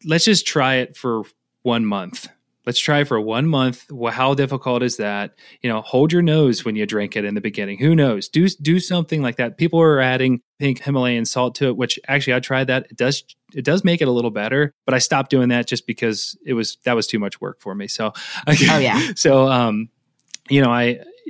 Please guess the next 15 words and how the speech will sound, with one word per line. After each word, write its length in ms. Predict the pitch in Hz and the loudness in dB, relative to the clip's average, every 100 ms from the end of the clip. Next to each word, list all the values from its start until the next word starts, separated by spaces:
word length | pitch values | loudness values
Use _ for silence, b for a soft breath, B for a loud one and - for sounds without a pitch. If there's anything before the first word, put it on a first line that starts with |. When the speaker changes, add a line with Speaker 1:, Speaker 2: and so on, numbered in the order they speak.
| 208 160 | -14 -4
Speaker 1:
just 260 | 165 151 | -2 0
tell 140 | - 175 | 0 2
yourself, 360 | 170 - 131 123 | 2 0 -2 -4
I, 160 | 107 - | -6 -2
I'm 80 | 131 | 0
gonna 120 | 117 | 2
do 120 | 120 | 2
it 60 | 110 | -2
for 100 | 104 | -4
thirty 320 | - 123 143 | -2 0 0
days. 440 | 127 107 107 104 B B B B - | 0 0 -2 -6 B B B B -8
And 140 | 104 | -6
if 140 | 101 | -6
I 80 | 107 | -6
can't 400 | 101 - 131 139 | -6 0 0 0